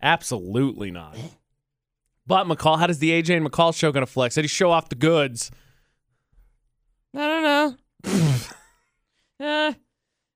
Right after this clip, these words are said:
Speaker 2: really sarcastic. Ha, ha, ha, ha, ha. Did I do it?
Speaker 1: No,
Speaker 2: Dang
Speaker 1: not
Speaker 2: it.
Speaker 1: at all. You went the complete opposite way.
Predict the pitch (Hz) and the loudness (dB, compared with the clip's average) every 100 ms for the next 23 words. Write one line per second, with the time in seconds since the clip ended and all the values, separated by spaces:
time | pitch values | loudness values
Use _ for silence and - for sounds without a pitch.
0 | - 277 302 339 330 - 320 - 311 294 | -12 -6 -4 -2 -2 -4 -6 -4 -2 -2
1 | - 302 262 294 285 285 285 277 254 262 | -2 -6 -2 -2 0 -2 0 -2 -4 -4
2 | 262 269 233 _ _ _ _ - 302 294 | -2 -2 -6 _ _ _ _ -4 0 0
3 | - _ _ _ _ _ _ _ _ _ | -4 _ _ _ _ _ _ _ _ _
4 | _ _ _ _ _ - 247 233 262 294 | _ _ _ _ _ -2 0 2 4 4
5 | 359 - - 131 139 117 - - 359 - | 4 0 -8 -6 -4 -4 -6 2 4 6
6 | - - - 107 120 135 143 131 135 120 | 2 -2 -6 -6 -4 0 2 0 -2 0
7 | 135 120 120 - 110 110 | 2 2 0 0 0 0